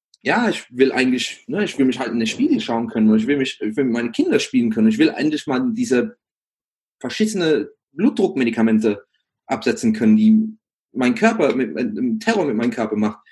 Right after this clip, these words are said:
Ah, okay, ja, cool. Und dann, ähm, dann, also wir würden es so machen, indem wir dich nehmen und durch einen Onboarding-Prozess dann durchführen, damit wir dich dann bestens auf die Classes darauf vorbereiten, dass du mit, damit du dann, ne,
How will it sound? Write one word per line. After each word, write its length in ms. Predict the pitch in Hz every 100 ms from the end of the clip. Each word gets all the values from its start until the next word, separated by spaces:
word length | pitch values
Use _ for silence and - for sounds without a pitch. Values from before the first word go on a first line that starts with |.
| - - - - - - _ -
Ah, 140 | 247
okay, 220 | 196 247
ja, 240 | 190 214 220
cool. 140 | 226
Und 80 | 127
dann, 220 | 120 120
ähm, 500 | 123 117 113 117 110 - _ _ _ _ _ _ _ _ _ _ _ _
dann, 200 | 127 123
also 280 | 113 117 117
wir 120 | 123
würden 220 | 123 120 117
es 120 | 110
so 140 | 139
machen, 300 | 156 151 165
indem 260 | 143 127 123
wir 80 | 113
dich 160 | 107
nehmen 340 | 127 156 160 135
und 100 | 113
durch 200 | 113 113
einen 80 |
Onboarding-Prozess 840 | - 156 160 156 151 151 - 156 -
dann 160 | 139
durchführen, 440 | 135 139 - 143 139
damit 240 | 117 110
wir 80 | 110
dich 140 | 107
dann 180 | 110 107
bestens 320 | 123 - 123
auf 140 | 113 110
die 120 | 107
Classes 380 | 127 139 - 135
darauf 240 | 131 131
vorbereiten, 480 | 156 143 151 151 113
dass 160 | 110
du 60 | -
mit, 140 | 117
damit 220 | 110 110 110
du 80 |
dann, 380 | 110 110 110 107 -
ne, 300 | 156 175